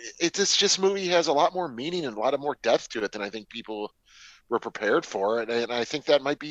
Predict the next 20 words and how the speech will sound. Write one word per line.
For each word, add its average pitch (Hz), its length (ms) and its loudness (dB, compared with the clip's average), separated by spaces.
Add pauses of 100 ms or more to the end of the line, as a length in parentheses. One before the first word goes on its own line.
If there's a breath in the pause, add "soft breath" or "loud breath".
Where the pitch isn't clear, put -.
even 151 240 -8
one 147 140 -2
of 143 60 -2
the 143 60 -6
reasons 143 340 -6
why 143 200 6
it's 147 280 -2
not 117 300 0 (440)
really 127 320 -2
still 127 640 2 (880 soft breath)
that 117 280 6
well 113 200 4
celebrated 107 560 2
or 104 180 -4
even 98 160 -8
talked 101 320 0
about 90 220 -2
of 82 100 -10
a 82 40 -18
movie. 95 320 -12